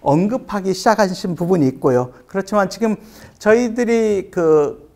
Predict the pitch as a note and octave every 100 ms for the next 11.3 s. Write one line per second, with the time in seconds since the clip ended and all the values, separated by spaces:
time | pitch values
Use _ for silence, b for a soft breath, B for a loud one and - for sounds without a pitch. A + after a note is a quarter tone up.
0 | - G#3 A3+ - C4 B3+ A#3+ A#3 A#3 C#4
1 | C#4+ C4+ A#3+ F#3+ D#3 F3+ E3 B2 B2 D#3
2 | G3+ A#3+ A#3+ A3 - D#3+ - D3+ G3 A3+
3 | - E3 G#3+ F#3 D#3 D3 D3 - F#4 -
4 | E4 B3+ A#3 G3 D#3+ D#3 F#3+ B B B
5 | D#3+ G#3+ B3+ B3+ A#3+ G#3 G#3+ F#3+ F#3 D#3+
6 | D3+ A3 A3 B B D#3+ - F3+ D#3+ D#3
7 | - C#4 _ F4+ - - C#4 C#4+ A#3 D#3+
8 | C#3 - - E3 G3+ F#3+ F3+ D#3+ D#3 D#3+
9 | D#3 F#3 D#3+ - G#3+ C#3+ D3 D3 B -
10 | D3 D3+ F3+ F#3 D#3+ D#3+ D3+ C#3+ C#3 C3+
11 | C#3 D3